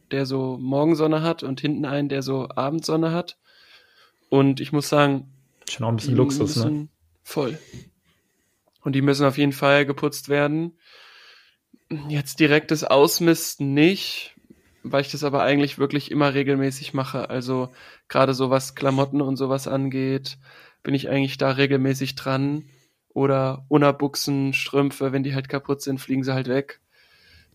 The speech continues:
Speaker 1: Deswegen jetzt kein konkretes Ausmisten.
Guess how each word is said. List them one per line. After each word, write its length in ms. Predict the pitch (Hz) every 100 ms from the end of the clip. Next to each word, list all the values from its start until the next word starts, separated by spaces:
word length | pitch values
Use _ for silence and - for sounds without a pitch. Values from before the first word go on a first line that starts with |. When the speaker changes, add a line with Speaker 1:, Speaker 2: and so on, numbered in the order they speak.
| -
Speaker 1:
Deswegen 560 | 127 131 135 135 131
jetzt 420 | 131 - - _
kein 320 | - 139 139 139
konkretes 800 | 135 135 - 139 139 135 -
Ausmisten. 1300 | - 123 139 - 143 151 156 - - 151 160 165 165